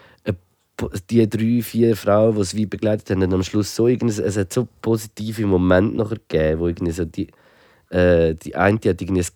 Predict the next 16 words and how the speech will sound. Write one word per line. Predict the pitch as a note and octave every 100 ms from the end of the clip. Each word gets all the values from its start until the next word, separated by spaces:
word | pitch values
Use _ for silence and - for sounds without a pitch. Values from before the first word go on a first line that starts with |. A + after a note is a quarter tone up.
| -
ganze | F#2+ A#2 - G#2
Leben | F#2 G2+ G2 F#2+
nicht | G2+ - -
können | F#2 F#2
darüber | G2+ F2+ E2
reden | F2 F#2 - E2+ F2
und | F2
hat | E2+
niemand | G2 G2 G#2+ A#2+ G#2+
hat's | F2+ -
gewusst, | - G2+ -
ihre | F2+
Kinder | F2 - G2 - E2
nicht | F2+ F2
und | F2 E2+
ihre, | E2+ D#2+ D#2+ D#2+